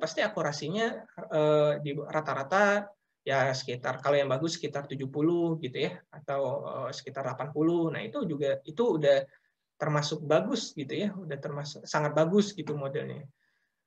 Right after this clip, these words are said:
Nah, tentu seperti yang saya sampaikan tadi, model ini tidak terlepas dari error-error ya. Errornya bisa disebabkan dari, eh, data emisi, dari data meteorologi yang tidak tergambarkan dengan baik gitu ya.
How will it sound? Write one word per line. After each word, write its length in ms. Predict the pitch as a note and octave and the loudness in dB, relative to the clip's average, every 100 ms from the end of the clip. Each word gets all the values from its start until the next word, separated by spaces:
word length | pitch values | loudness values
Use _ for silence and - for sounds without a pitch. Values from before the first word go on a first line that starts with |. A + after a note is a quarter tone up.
| _ C3+ | _ -8
Nah, 240 | A2+ D#3+ - | -8 -8 -6
tentu 560 | C#3+ C#3+ G#3+ A#3 A3+ - | -6 4 10 12 12 10
seperti 260 | - D#3 D3 | -4 -4 0
yang 80 | C#3+ | 0
saya 140 | D3 C#3+ | -2 -2
sampaikan 380 | D3 C#3+ D3 - | -2 -2 -4 -6
tadi, 400 | - C3+ A3+ A#3 | -6 -2 0 2
model 320 | B2 B2 A#2 | 0 0 -2
ini 240 | A#2+ F#3 | 0 0
tidak 240 | G#3 C3+ - | 2 2 2
terlepas 400 | - A#2 F#3 - | -2 -2 -2 0
dari 400 | B2 F#3+ G#3 G3+ | 0 2 0 -2
error-error 640 | - C#3 C#3 D#3+ F3+ F3 B2 | -6 -4 -2 2 4 4 2
ya. 120 | D#3 - - _ _ _ _ - | -2 -4 -18 _ _ _ _ -8
Errornya 560 | C3+ D#3+ D#3+ G3 F#3+ | -4 0 4 6 6
bisa 240 | D3+ - E3+ | 4 2 2
disebabkan 560 | D#3 C#3+ C#3 C3+ E3 | 4 0 0 0 2
dari, 400 | C#3+ C3 B2+ B2 | 2 0 -2 -2
eh, 160 | A2 B2+ | -4 -4
data 280 | B2+ B2 A2+ | -4 -6 -8
emisi, 640 | A#2 F#3 - F3 F3 E3+ D#3 | -2 -2 0 0 0 2 0
dari 220 | C3 C3 | 0 0
data 240 | C#3 - C3+ | -2 -2 -4
meteorologi 840 | C3+ C3+ C3+ C3 D#3 E3+ F#3 F3+ | -4 -4 -2 0 0 0 2 2
yang 80 | C#3+ D3 | 2 0
tidak 240 | C3+ - | -2 -2
tergambarkan 560 | C#3+ C3 C3 C3+ C3+ C#3 | -2 -2 -4 -6 -8 -6
dengan 260 | C#3+ C#3+ | -8 -2
baik 400 | D3 F3 E3+ D3 | 2 4 2 -2
gitu 80 | C3 | -2
ya. 40 | D3 | 0